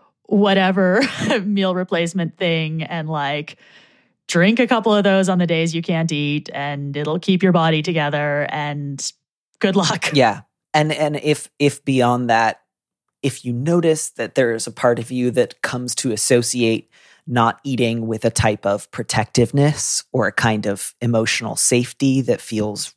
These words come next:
Speaker 2: really vital to you, again, that's a, a, a, usually a good indicator that self-destructive or disordered eating behaviors are, are coming along. That's not uncommon when it comes to dealing with stuff like trauma. And I don't say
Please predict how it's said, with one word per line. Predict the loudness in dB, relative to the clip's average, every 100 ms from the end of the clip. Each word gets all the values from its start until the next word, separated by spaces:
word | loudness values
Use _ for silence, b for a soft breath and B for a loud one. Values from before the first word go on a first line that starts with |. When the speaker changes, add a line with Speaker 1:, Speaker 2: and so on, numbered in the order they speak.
| -2
Speaker 2:
really | 0 0
vital | -4 0 2 2 0
to | 0
you, | 2 4 4 0 -6
again, | -2 0 0 -4 b b b b 0
that's | 0 2 -2 -4 _
a, | -10 -8 -4
a, | -4 -2
a, | -2 -4 -8
usually | -4 -2 0 2
a | 2
good | 2 0
indicator | 0 -4 -4 -2 0 0 0 0
that | 0 0 -4 -18 -20 _ _ _
self-destructive | -4 -4 -4 -6 -4 0 0 2 4 6 4
or | 0 -8 -12 _
disordered | -2 2 2 0 -6
eating | -2 0
behaviors | 0 0 -2 0 2 2
are, | 0 -2 -4 _ _ -14
are | -12 -2
coming | 0 0
along. | 0 2 4 2 -2 -8
That's | -6 -4
not | 0 0 -2 _ _
uncommon | -6 -6 -6 -2 0 2 0
when | -2
it | -4
comes | -6 -8 -6
to | -4
dealing | 0 2 2
with | 2 -2 -6 -12
stuff | -6 -4 -2
like | -4
trauma. | -2 0 0 0
And | 0
I | 0
don't | 0
say | -2